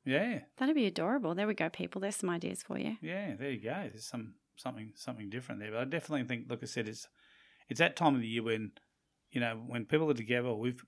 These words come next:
Speaker 1: with friends, you need to make every opportunity you have, I think, these days now, you need to be able to, to capture some special
Speaker 2: Yeah.
Speaker 1: moments
Speaker 2: Yeah.
Speaker 1: and be able to, to kind of lock them away so
Speaker 2: Yeah.
Speaker 1: you've got those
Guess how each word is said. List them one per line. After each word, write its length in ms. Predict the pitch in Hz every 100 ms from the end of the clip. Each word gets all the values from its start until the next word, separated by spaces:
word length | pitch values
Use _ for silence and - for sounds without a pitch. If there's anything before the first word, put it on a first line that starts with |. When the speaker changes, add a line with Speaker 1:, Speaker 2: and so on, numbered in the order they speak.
| -
Speaker 1:
with 140 | 143
friends, 500 | - 113 113 110 - _ _ _ _ -
you 140 | 123
need 180 | 143 165
to 60 |
make 260 | 135 120 117 _ _ _ _ _
every 240 | - 135 143
opportunity 480 | 123 117 - 113 101
you 100 | 95
have, 240 | 107 101
I 80 | 101
think, 240 | 110 107
these 200 | 110 101
days 260 | - 104 101
now, 200 | 120 110
you 100 | 104
need 280 | 110 110 104
to 80 | 107
be 100 | 104
able 200 | 101 101
to, 40 | 101 - _ _ _
to 120 | - -
capture 360 | - - -
some 220 | - 107
special 360 | 101 - 120 208
Speaker 2:
Yeah. 280 | 202 185 165
Speaker 1:
moments 380 | 101 131 - - -
Speaker 2:
Yeah. 300 | 190 185 - - _ _
Speaker 1:
and 180 | 123 113
be 80 | 113
able 200 | 110 104
to, 140 | 107
to 240 | 104 - 110
kind 240 | - 113
of 180 | 101 98 _ _ _ _ -
lock 280 | 120 127 -
them 140 | 110
away 400 | 104 101 104 101 104
so 120 | 208
Speaker 2:
Yeah. 380 | 196 180 175 170
Speaker 1:
you've 80 | 170
got 80 | 101
those 180 | 98